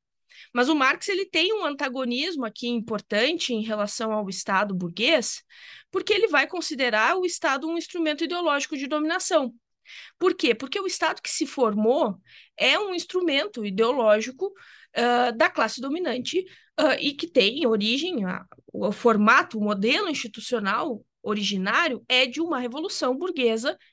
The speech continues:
que é a Revolução Francesa. Então, o Estado que o, o, a, a Alemanha está tentando formar, e isso é importante, tá? A social-democracia surge na Alemanha, o marxismo surge na Alemanha. A Alemanha não é Estado ainda.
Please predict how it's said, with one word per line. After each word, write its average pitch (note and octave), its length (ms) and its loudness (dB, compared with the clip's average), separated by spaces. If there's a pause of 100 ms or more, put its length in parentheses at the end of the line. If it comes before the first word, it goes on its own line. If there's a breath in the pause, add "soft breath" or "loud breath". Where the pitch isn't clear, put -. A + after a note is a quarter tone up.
que F#4 100 -4
é D4 40 4
a A#3+ 60 4
Revolução B3 440 -4
Francesa. A#3+ 420 -2 (640 loud breath)
Então, D4+ 240 2 (460)
o D4+ 140 6
Estado F4 440 4
que - 120 0
o, C4+ 380 2 (260)
o, - 200 -6
a, A3 300 4
a A3+ 80 6
Alemanha A3+ 520 4
está C4 220 -2
tentando A3+ 460 -2
formar, G#3+ 420 0
e C4+ 100 2
isso E4 180 -2
é C4+ 100 2
importante, A#3 640 -6
tá? G#3+ 260 0
A A3+ 40 -6
social-democracia B3+ 680 -6
surge C#4 240 -6
na C#4 80 0
Alemanha, A3+ 540 0 (460 soft breath)
o G#3+ 80 -4
marxismo C#4 500 -2
surge C4+ 300 -4
na C4+ 100 0
Alemanha. B3+ 500 0 (300 loud breath)
A - 80 0
Alemanha B3+ 360 4
não C#4+ 120 4
é C#4+ 80 4
Estado C#4 460 0 (440)
ainda. E3 360 -6